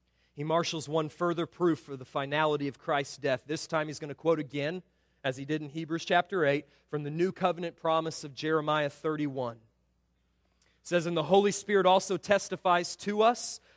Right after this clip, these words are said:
for after saying, 'This is the covenant that I will make with them after those days,' says the Lord, 'I will put my laws upon their heart, and on their mind I will write them.'" He then says, "And their sins and their lawless deeds I will remember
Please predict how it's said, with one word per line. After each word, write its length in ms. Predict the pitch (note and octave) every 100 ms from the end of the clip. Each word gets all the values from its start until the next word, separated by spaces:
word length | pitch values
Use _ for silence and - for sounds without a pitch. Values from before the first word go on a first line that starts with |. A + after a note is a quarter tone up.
| _
for 120 | E3 E3
after 280 | F3+ F#3
saying, 520 | F3 - G#3+ G#3 F#3+ E3
'This 220 | G3+ A#3
is 120 | G3
the 100 | G3+
covenant 480 | - G#3 G#3 A3+ -
that 120 | F#3
I 80 | F#3
will 160 | F3 E3
make 280 | F#3+ G#3+
with 140 | G#3+ -
them 180 | A3 G3
after 280 | F#3+ F3+
those 320 | E3+ F3 D#3+ D3
days,' 560 | F#3 G#3+ C4 B3+ - - - -
says 340 | - A3 G#3+
the 100 | A#3
Lord, 280 | F3+ D#3 D3
'I 100 | D#3+
will 160 | D#3
put 320 | C#3+ - B3 G#3+
my 160 | G#3
laws 480 | F#3 F3+ G3+ A3+ G#3+
upon 300 | F#3+ G3 F3+
their 100 | E3
heart, 460 | - F#3+ A#3 A#3+ - - _
and 120 | D#3
on 120 | E3+
their 120 | E3+ E3
mind 460 | E3 F#3 A3 A3+
I 60 | G3+
will 200 | F3+ D#3+
write 360 | F3 A3+ -
them.'" 260 | B3+ C4 C4 _ _ _ _ _ _ _ _ _ -
He 100 | E3+
then 220 | F#3 G3
says, 380 | - G#3+ G3 F#3
"And 120 | F3
their 100 | E3+
sins 520 | - A3+ A3+ A#3 F#3
and 100 | D#3+
their 120 | D#3
lawless 500 | D#3+ F#3 G3+ G3+ -
deeds 580 | E3 G3 D3 C3 - - _ _ _ _ _ C#3+
I 60 |
will 180 | D#3 D3+
remember 580 | D3 C#3+ D#3 D#3 B2